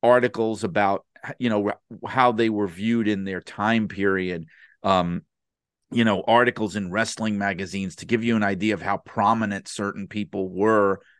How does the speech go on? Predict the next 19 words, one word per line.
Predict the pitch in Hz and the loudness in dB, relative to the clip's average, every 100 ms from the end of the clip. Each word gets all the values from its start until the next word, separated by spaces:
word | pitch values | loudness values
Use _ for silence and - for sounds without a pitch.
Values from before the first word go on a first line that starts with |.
| _ - | _ -6
and | 101 | -6
how, | 101 110 107 | 0 2 4
or | 117 120 | 4 4
even | 151 147 135 | 2 0 0
interviews | 139 170 196 131 123 107 90 - _ _ _ | 0 2 2 2 0 -2 -6 -16 _ _ _
with | 107 110 - | -2 -2 -2
people | 120 107 107 | -4 0 2
where | 101 104 | 2 4
they | 113 | 2
will | 117 135 | 2 -2
talk | - 170 233 - | 4 4 6 0
about | 87 78 - | -4 -10 -10
those | 85 - | -12 -10
people | - 82 80 | -12 -8 -8
who | 82 | -4
may | 92 98 | -2 -2
have | 107 101 | -2 0
known | 110 147 180 | 0 0 0
them. | 120 87 78 | -4 -6 -12